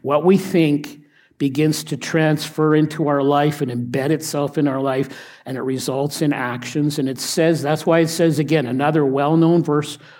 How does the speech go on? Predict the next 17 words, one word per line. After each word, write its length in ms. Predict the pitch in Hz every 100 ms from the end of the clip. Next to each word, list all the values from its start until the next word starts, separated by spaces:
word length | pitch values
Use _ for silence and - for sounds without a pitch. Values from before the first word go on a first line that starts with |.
| _
Romans 340 | 127 143 165 165
twelve 520 | 156 165 156 151 -
two, 240 | - 139
Romans 400 | 139 143 151 147
twelve 340 | - 143 139 -
two, 220 | 135 127 - - -
"Do 120 | 147
not 340 | 151 165 175 -
conform 600 | 185 - - 151 151 151
any 260 | 143 156
longer 420 | 156 151 143 143 139
to 180 | -
the 140 | 131 123
pattern 580 | - - 143 143 143 139
of 160 | 127
this 300 | 135 135 -
world 500 | 135 135 127 123 -